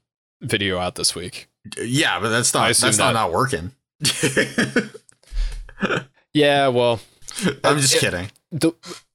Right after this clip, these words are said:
Speaker 1: it's women who are supposed to not go to work, but I feel like that might be detrimental to the cause, because if all women lose their jobs, then I feel like the conservatives win. <laughs> You know
Speaker 2: Yeah.
Speaker 1: what I mean? <laughs> Like,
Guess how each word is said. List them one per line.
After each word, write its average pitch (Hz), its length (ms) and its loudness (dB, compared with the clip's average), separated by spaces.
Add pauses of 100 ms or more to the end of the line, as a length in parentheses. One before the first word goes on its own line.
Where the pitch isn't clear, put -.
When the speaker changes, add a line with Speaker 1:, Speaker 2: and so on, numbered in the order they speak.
(320)
Speaker 1:
it's 180 220 2
women 170 360 6
who 180 140 6
are 190 100 6
supposed - 380 4
to 185 80 0
not 180 240 2
go 185 80 4
to 180 80 6
work, 180 340 4 (140)
but 131 100 4
I 135 60 4
feel 151 240 4
like 139 200 6
that 123 200 2
might 120 160 2
be 117 100 -2
detrimental 110 640 0
to 117 120 -2
the 101 120 0
cause, 101 460 2
because 104 460 0
if 101 120 -2
all 107 240 4
women 104 300 -2
lose 104 240 0
their 101 140 2
jobs, 98 480 2
then 95 340 -2 (240)
I 107 60 -2
feel 101 240 0
like 98 160 0
the 107 80 -4
conservatives 95 720 -2
win. 95 260 -8 (140)
<laughs> - 160 2 (320)
You - 160 2
know 202 120 6
Speaker 2:
Yeah. 202 220 2
Speaker 1:
what - 220 0
I 208 40 -4
mean? 185 300 2
<laughs> - 840 0
Like, - 580 0